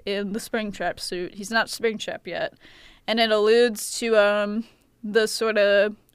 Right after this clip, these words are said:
cutscene in Five Nights at Freddy's three where he, like, quote-unquote dies and becomes string-, Springtrap. How do you feel about the whole pictures thing on the walls that make the animatronics turn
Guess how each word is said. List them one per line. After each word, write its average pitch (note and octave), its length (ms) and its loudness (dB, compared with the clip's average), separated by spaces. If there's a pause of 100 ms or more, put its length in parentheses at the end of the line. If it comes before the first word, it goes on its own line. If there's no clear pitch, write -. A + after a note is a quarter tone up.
cutscene G3 760 0
in F3+ 520 -10
Five G3 220 -2
Nights G#3 200 -6
at A3+ 100 -6
Freddy's A3 280 -2
three F#3+ 460 -6 (560)
where G3 140 -4
he, G3+ 160 -2
like, F#3+ 380 -4 (420)
quote-unquote G#3+ 480 0
dies G3 680 2 (280)
and G3+ 100 -8
becomes G3+ 300 -6
string-, A3+ 400 -4 (200)
Springtrap. G3+ 680 -2
How A3+ 160 4
do C#4 80 0
you D4 120 0
feel A#3+ 280 4
about G#3 480 6 (380)
the A3 80 0
whole A3+ 240 6
pictures G#3+ 800 -4
thing F3+ 540 -8 (760)
on G#3 120 -2
the G3 80 -2
walls F#3 720 -2
that B3+ 180 -2
make F#3+ 280 -6 (320)
the G#3 140 -6
animatronics F#3+ 720 -8
turn G3+ 460 -12